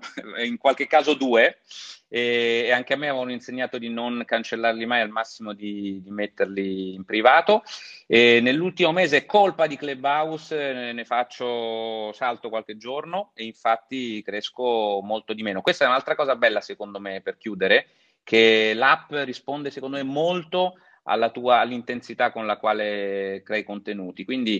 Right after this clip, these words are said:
in qualche modo è, è anche uno stimolo.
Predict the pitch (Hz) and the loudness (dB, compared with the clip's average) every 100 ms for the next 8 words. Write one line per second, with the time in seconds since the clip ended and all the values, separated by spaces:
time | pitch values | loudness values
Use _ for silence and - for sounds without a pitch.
0 | - _ _ _ _ - 117 - 123 120 | -4 _ _ _ _ 2 4 4 2 4
1 | 120 117 107 101 101 98 98 98 95 98 | 4 2 2 2 2 2 2 2 2 2
2 | 98 98 101 95 - 90 87 90 | 0 -4 -10 -10 -10 -8 -6 -6